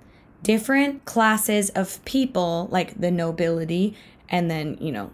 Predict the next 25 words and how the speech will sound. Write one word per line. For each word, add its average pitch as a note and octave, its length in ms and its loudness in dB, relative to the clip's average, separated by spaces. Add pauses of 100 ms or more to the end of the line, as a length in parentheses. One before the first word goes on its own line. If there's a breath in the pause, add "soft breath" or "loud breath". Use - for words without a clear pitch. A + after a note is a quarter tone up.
(120)
not E3 440 -2
nobility, E3+ 680 0
like C#3+ 320 -6
prostitutes, F#3+ 880 -2 (360 loud breath)
were C#4 160 2
not A#3 380 4 (100)
allowed F#3+ 580 2
to A3+ 140 0
marry. A#3 600 4 (140)
You A#3 140 6
couldn't B3 320 6
do C4+ 200 4
it. F#3 200 2 (100)
You G3+ 240 2
couldn't A#3 320 4
get A3+ 180 2
married A3 400 4
across G#3 640 2
classes. - 840 0 (260)
But A3 180 2
this B3 180 4
did G3+ 300 0
not F#3 240 2
stop A3+ 320 0
them. - 220 -6